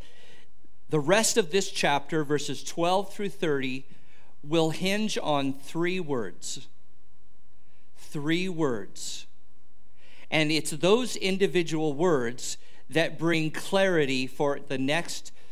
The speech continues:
three sections that we're gonna read. The first section is verse twelve through eighteen. And the single word that, that really makes it apply to us is the word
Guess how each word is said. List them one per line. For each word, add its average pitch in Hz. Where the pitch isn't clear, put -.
three 175
sections 135
that 127
we're 127
gonna 120
read. 113
The 160
first 220
section 180
is 151
verse -
twelve 190
through 202
eighteen. 143
And 156
the 135
single 220
word 160
that, 143
that 143
really 156
makes 170
it 170
apply 170
to 175
us 139
is 139
the 147
word 139